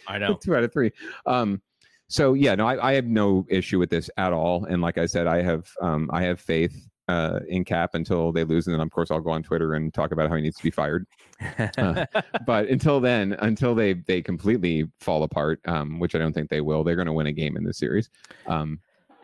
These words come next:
Speaker 2: I hope three. Uh, I, I, I like this move, and I don't, I also don't think that,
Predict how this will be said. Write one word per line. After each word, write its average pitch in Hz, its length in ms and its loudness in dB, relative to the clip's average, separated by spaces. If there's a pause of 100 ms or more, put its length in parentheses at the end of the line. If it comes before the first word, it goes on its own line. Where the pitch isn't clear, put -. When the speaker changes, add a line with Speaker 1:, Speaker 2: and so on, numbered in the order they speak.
(200)
Speaker 2:
I 82 60 2
hope 73 180 0
three. 87 280 0 (260)
Uh, 80 500 0
I, 90 140 0
I, 87 60 -2 (200)
I 98 80 0
like 95 200 2
this 95 160 0
move, 90 300 2
and 85 160 0
I 85 100 0
don't, 92 240 -2 (200)
I 117 80 0
also 123 280 -2
don't 110 160 2
think 98 260 -2
that, 85 180 0